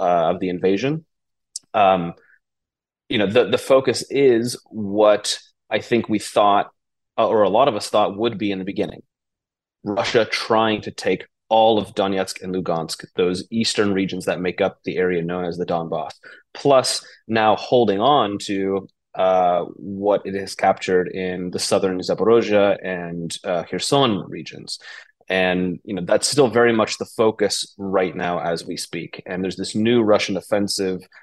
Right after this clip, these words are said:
um, that maybe you wanna talk about, uh, and we can get into, that has already begun.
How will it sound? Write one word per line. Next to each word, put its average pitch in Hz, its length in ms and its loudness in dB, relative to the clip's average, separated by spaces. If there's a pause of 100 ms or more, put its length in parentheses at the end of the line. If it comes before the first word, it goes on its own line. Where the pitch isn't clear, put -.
(240)
um, 90 500 0 (120)
that 90 220 -2
maybe 95 240 -4
you 92 80 -2
wanna 92 160 -2
talk 92 240 -2
about, 87 280 0 (180)
uh, 92 240 0
and 92 100 -4
we 95 80 -2
can 98 120 -8
get 98 120 -2
into, 101 300 0
that 95 160 4
has 95 120 -4
already 104 360 2
begun. 135 500 -2